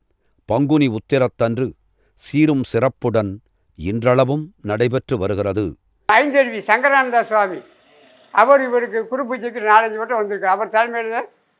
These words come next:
Speaker 2: அஹ், விழா நடந்திருக்கு. இவ-, இவர் குரு பூஜைக்கு அவர் வந்திருக்காரு. இவர் அடங்கின பிறகு ரெண்டு மூணு வருஷம் வந்திருக்காரு. அவர் வந்து சுவாமி சங்கரானந்தா ஐந்தருவி.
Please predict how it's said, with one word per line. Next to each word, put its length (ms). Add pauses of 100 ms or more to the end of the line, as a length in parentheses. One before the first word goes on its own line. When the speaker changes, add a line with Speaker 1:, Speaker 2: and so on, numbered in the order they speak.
(260)
Speaker 2:
அஹ், 320
விழா 200
நடந்திருக்கு. 520 (920)
இவ-, 420
இவர் 380
குரு 160
பூஜைக்கு 280
அவர் 180
வந்திருக்காரு. 360 (460)
இவர் 120
அடங்கின 360
பிறகு 320 (960)
ரெண்டு 220
மூணு 180
வருஷம் 220
வந்திருக்காரு. 400 (1120)
அவர் 240
வந்து 160
சுவாமி 360
சங்கரானந்தா 680
ஐந்தருவி. 440